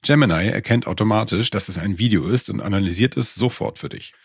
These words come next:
So, als würde es selbst zusehen und zuhören.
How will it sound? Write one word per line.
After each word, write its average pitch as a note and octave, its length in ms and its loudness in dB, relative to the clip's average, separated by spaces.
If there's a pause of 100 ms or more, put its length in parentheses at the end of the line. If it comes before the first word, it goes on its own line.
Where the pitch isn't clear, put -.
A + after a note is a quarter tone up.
(120)
So, C#3+ 280 2
als - 240 -4
würde G#2+ 180 4
es G2 140 0
selbst F#2 400 -2
zusehen A#2+ 400 0
und E3 180 0
zuhören. - 440 -6